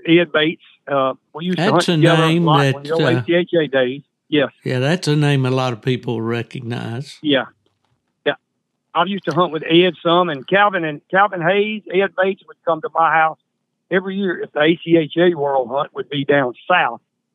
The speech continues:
Speaker 1: They would stay and come three or four days or nights and hunt with me before we went to the A C H A World Hunt, and they hunted English. So I guess it just rubbed off on me.
Speaker 2: Yeah, yeah. Well, I just wrote an article for Bear Hunting Magazine about an outstanding English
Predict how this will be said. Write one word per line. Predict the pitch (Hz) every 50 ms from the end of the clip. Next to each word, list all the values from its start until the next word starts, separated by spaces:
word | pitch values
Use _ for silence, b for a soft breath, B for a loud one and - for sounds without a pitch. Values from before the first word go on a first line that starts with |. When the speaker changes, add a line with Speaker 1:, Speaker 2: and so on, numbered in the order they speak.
| _ -
Speaker 1:
They | 175 185
would | 208 214 196 -
stay | - - 175 170 170
and | 165 147 143 -
come | - 165 165 160 160 147 - _ _ _ _ _ _
three | - 180 190
or | 185
four | 175 175 165
days | 156 160 160 165 165 165 170 151
or | 143 139
nights | 143 151 160 160 160 - - - - _ _ _ -
and | - 143 139
hunt | 139 170 170 165 -
with | 147 139 _
me | 143 160 175 180 170 156
before | 143 139 147 143 - 156 160 156
we | 151 156 160
went | 156 156 156 143 -
to | 156 143
the | 143
A | 147 151 151 147
C | - 156 151
H | 147 147 143 -
A | 151 156
World | 147 147 147 156 165 165 123
Hunt, | 131 131 143 - _ _ -
and | - 135 135
they | 147 160
hunted | 170 165 165 160 165 165 147
English. | 139 139 139 143 139 151 160 156 - - _ _ _ _ _ _ _ _ _
So | - 139 131 131 120 - _ _ _ _ _ _ _ -
I | 135 143
guess | 151 175 190 190
it | - 180 156
just | 180 190 -
rubbed | 151 160 180 185 180 -
off | 185 185 190 190 -
on | 196 202 202
me. | 202 208 180 143 - _ -
Speaker 2:
Yeah, | 135 127 135 156 185 185 - - _ _ _ -
yeah. | - 117 123 147 151 143 - - B B B B B B B B B _
Well, | - 123 135 139 131 147 165 160 151
I | 165 156 156
just | 147 - 170 165 139 - -
wrote | 139 147 156 147 120
an | 123 131 127
article | 131 151 151 135 139 147 147 - 135 143 131
for | - - 135 131 127
Bear | 107 107 143 165 180 202 175
Hunting | 123 123 139 131 127 123 120 127
Magazine | 127 127 127 120 120 127 110 101 131 131 131 120 123
about | 120 113 120 123 127 127
an | 123 120 127 131
outstanding | 139 135 - - - - - - 143 135 139 127 117 131 135 127
English | 127 139 139 135 127 127 127 - -